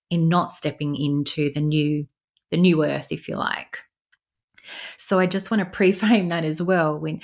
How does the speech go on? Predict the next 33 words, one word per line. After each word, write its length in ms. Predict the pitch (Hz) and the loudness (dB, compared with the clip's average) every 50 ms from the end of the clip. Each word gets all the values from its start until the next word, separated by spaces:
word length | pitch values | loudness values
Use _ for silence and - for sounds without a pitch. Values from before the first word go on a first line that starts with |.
| - - - - - | -14 -20 -20 -20 -4
we 140 | - 185 180 | -2 0 0
can't, 680 | 180 - - 196 196 196 190 196 196 - - - - - _ _ - _ - - - _ _ _ _ _ _ - | 0 -2 0 2 4 4 4 2 2 0 -4 -6 -6 -10 _ _ -20 _ -20 -20 -20 _ _ _ _ _ _ -8
we 80 | 175 | -8
can't 400 | 175 - - 202 196 202 208 202 | -8 -4 -2 0 0 0 0 -2
take 240 | - - 190 180 - | -2 -2 -2 -2 -2
responsibility 920 | 180 175 - - 180 170 165 - 170 160 170 165 165 170 165 151 151 147 | -2 -4 -4 -4 -4 -4 -4 -4 -4 -4 -4 -4 -2 -2 -2 -2 -2 -4
for 160 | 147 - - | -4 -6 -6
anyone 360 | 165 170 165 160 160 156 151 | -4 -2 0 0 0 0 0
else's 360 | 151 156 151 - - - - - | 0 0 0 -2 -2 -2 -4 -4
journey. 560 | - - 170 185 196 185 170 147 147 147 143 | -2 -2 0 0 0 0 2 0 0 -2 -2
We 140 | 165 156 151 | -2 -4 -4
can 160 | - - 170 | -4 -4 -2
only 220 | 180 196 196 196 | 0 0 0 0
take 260 | - - 151 156 - | -2 -4 -6 -8 -6
responsibility 800 | - 156 - - - 139 135 - - - - 143 156 165 147 143 139 | -6 -6 -6 -6 -6 -8 -8 -8 -8 -6 -6 -2 -2 -2 -2 -4 -6
for 220 | 135 - - 143 | -8 -8 -6 -6
our 160 | 143 135 - - - | -6 -6 -8 -6 -4
own 560 | 156 156 151 147 143 139 139 143 143 147 156 - _ _ _ _ | -2 0 0 0 0 -2 -4 -4 -6 -8 -10 -12 _ _ _ _
and 400 | 156 151 143 147 147 143 139 - - - | -4 -2 0 0 0 -2 -4 -6 -4 -2
recognize 800 | 160 156 160 - 185 180 175 170 151 143 143 147 139 - - - | -2 -2 -2 -6 -8 -4 -2 -2 0 0 0 -2 0 -2 -2 -2
that 300 | - 160 147 139 - - | -2 -4 -4 -4 -6 -4
there 140 | - 156 147 | -4 -4 -2
may 260 | 143 143 147 147 151 | 0 0 0 0 0
not 320 | 151 147 147 143 143 - - | 0 0 0 -2 -4 -4 -4
necessarily 960 | 165 151 143 - - 143 139 - - - 160 170 175 185 175 160 151 147 147 | -4 -2 0 -2 -4 -4 -4 -6 -4 -2 0 0 0 0 0 0 -2 -2 -4
be, 420 | 147 - 160 160 156 156 151 143 | -2 0 2 4 4 4 2 2
a-, 180 | 147 - - - - | 0 -4 -8 -6 -6
as 160 | 160 151 - | -6 -4 -4
I 60 | 143 | -2
said, 240 | 135 - - 156 143 | -2 -2 -2 -2 -4
an 140 | 139 139 - | -4 -6 -2
outcome 760 | - 143 143 147 - - - - 147 147 147 147 147 143 143 | -2 -2 -2 -2 -4 -8 -6 -4 -4 -2 -2 -2 -4 -4 -6
or 440 | - 143 143 143 - 143 - - | -6 -8 -6 -6 -4 -4 -4 -6